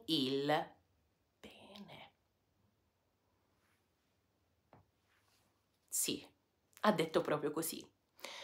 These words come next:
Quando vedrai anche tu, cioè le parole sono proprio queste, quando vedrai anche tu quanto è bello il tuo viso,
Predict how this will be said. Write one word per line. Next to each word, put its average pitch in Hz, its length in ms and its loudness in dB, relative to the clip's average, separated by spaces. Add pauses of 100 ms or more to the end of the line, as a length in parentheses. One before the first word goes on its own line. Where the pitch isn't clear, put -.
(240)
Quando 262 840 12
vedrai 240 600 12
anche 226 440 8
tu, 208 480 6
cioè 214 120 4
le 262 120 10
parole 370 320 12
sono 233 180 12
proprio 226 280 8
queste, 233 300 8
quando 330 460 12
vedrai 226 480 12
anche 240 380 8
tu 214 140 4
quanto 262 340 12
è 226 80 8
bello 269 240 12
il 202 100 8
tuo 202 140 4
viso, 220 640 12